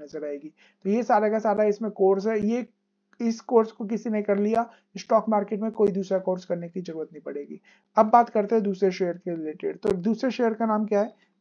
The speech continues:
दूसरे शेयर का नाम है लिखिता। क्या मैंने कभी वीडियो बनाई है? हाँ, तो देख लेते हैं। अ, लिखिता, हाँ, शायद मैंने लिखिता से रिलेटेड कोई वीडियो नहीं बनाई, but मैं इसे ट्रैक करता था।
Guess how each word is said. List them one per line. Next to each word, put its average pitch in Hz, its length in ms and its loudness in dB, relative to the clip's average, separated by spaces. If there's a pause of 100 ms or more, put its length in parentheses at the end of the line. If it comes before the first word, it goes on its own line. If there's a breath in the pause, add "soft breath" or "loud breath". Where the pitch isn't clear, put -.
दूसरे 226 580 0
शेयर 233 260 2
का 220 120 -4
नाम 202 240 0
है 247 100 -6 (360)
लिखिता। 190 400 0
क्या - 180 -8
मैंने 214 240 -4
कभी 208 200 0
वीडियो 196 340 0
बनाई 202 300 0
है? 220 100 -4
हाँ, 185 260 -6
तो 185 100 -10
देख 175 300 -10
लेते 185 220 -2
हैं। 202 80 -4 (800)
अ, 180 180 2
लिखिता, 190 580 -4
हाँ, 196 200 2
शायद 214 500 2
मैंने 220 260 0
लिखिता 208 380 0
से 208 180 0
रिलेटेड 208 280 0
कोई 214 160 4
वीडियो 190 300 4
नहीं 208 120 0
बनाई, 208 180 -4 (360 soft breath)
but 254 120 2
मैं 269 140 4
इसे 233 140 0
ट्रैक 208 280 -2
करता 170 260 -4
था। 165 180 -10